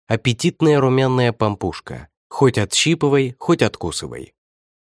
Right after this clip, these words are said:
У Фёдора рот наполнился тягучей слюной.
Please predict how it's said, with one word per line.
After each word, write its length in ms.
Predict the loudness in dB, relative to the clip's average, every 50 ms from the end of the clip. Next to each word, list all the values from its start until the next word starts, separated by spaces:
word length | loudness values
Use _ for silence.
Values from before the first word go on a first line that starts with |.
| _
У 100 | 0 0
Фёдора 680 | 2 4 4 6 6 6 6 4 4 4 2 0 -2 -4 _
рот 360 | -2 2 4 4 4 4 2
наполнился 720 | 0 0 0 0 0 2 2 2 2 2 0 0 -2 -4
тягучей 500 | -2 -2 -2 -2 -2 -4 -4 -2 -2 -2
слюной. 540 | -2 -4 -4 -6 -6 -6 -6 -8 -10 -12 -16